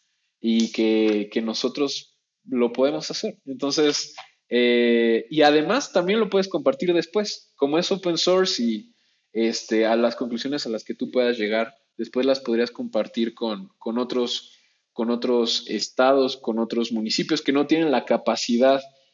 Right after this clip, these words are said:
de dar el primer saque. Eh, yo siento que sí es una apuesta bastante,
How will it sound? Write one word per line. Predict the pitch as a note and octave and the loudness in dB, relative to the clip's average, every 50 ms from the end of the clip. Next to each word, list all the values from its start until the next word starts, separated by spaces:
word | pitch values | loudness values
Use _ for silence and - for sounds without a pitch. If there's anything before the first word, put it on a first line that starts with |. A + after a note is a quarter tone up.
| _ _ _ | _ _ _
de | A2 A#2+ A#2+ | 2 4 6
dar | C3 C3 C#3 | 6 6 6
el | C#3 C3+ | 6 4
primer | - C3+ B2 A#2+ B2+ C3+ B2 | 2 0 0 2 2 2 2
saque. | - - B2 B2+ - - C#3+ - - _ _ _ _ _ _ _ _ _ _ _ | 2 0 0 0 -2 -6 -8 -10 -10 _ _ _ _ _ _ _ _ _ _ _
Eh, | - A#2+ A#2+ A#2 A2+ A#2 A2+ G#2+ D#2 - B2 | 0 2 4 4 6 4 4 2 0 0 0
yo | B2+ C#3 | 0 0
siento | C#3 - D#3+ D3 E3 D#3 | 0 0 0 -2 -2 -2
que | - - | -2 -4
sí | A2+ - - | -4 -2 -2
es | B2 - | -4 -4
una | - C#3+ B2+ | -4 -6 -6
apuesta | G#2+ - A#2+ A#2+ - - | -4 -4 -4 -4 -2 -2
bastante, | A#2+ A#2 A2+ - - C3+ B2+ B2+ - - | -2 -2 -2 -2 -2 -2 -2 -2 0 0